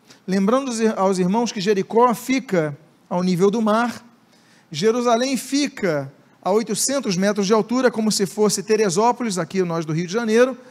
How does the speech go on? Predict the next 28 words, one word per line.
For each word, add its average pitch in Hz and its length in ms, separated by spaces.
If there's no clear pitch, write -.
como 220 220
se - 80
fosse 240 180
uma 240 120
subida 226 340
aqui 240 160
do 226 80
Rio 220 240
para 233 100
Teresópolis, 220 840
mas 247 720
com - 80
uma 240 140
grande 240 240
diferença: 233 760
pouca 190 320
vegetação, 226 920
muitas 220 440
pedras 254 640
e 285 100
vales 254 680
perigosos. 190 880
Tanto 233 200
é 269 80
que 277 140
há 311 60
um 320 180
vale 226 560